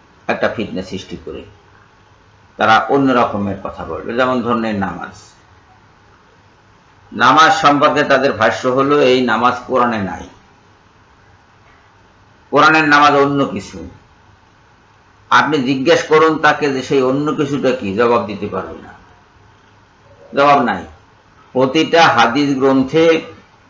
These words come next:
নামাজের সুস্পষ্ট বর্ণনা আছে, শুরু থেকে শেষ পর্যন্ত। তাকবীরে তাহরিমা থেকে শুরু করে সালাম ফেরানো পর্যন্ত নামাজের সবকিছু ডিটেইলস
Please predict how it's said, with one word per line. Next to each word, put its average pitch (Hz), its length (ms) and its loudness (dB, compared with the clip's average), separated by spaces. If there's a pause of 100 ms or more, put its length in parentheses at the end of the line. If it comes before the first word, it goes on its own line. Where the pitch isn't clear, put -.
(1500)
নামাজের 135 600 4
সুস্পষ্ট 123 680 -2
বর্ণনা 107 500 -4
আছে, - 320 -14 (460)
শুরু 135 340 -4 (160)
থেকে 143 220 -4
শেষ 113 220 -6 (100)
পর্যন্ত। 82 360 -12 (1800)
তাকবীরে 131 600 2
তাহরিমা 143 520 2
থেকে 147 320 -2
শুরু 131 300 -6
করে 143 340 0
সালাম 131 440 4 (140)
ফেরানো 131 380 0
পর্যন্ত 117 420 -4
নামাজের 117 560 0
সবকিছু 123 640 -4
ডিটেইলস 131 640 -2